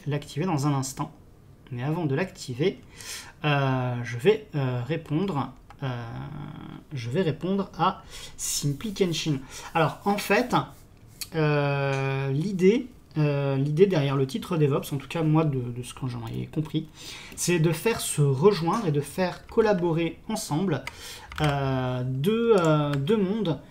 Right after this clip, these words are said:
qui, euh, qui peuvent sembler, euh, qui peuvent sembler un peu, euh,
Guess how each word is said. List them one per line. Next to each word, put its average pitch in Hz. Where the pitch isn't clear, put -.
qui, 196
euh, 139
qui 147
peuvent 196
sembler, 170
euh, 131
qui -
peuvent 180
sembler 160
un 147
peu, 160
euh, 131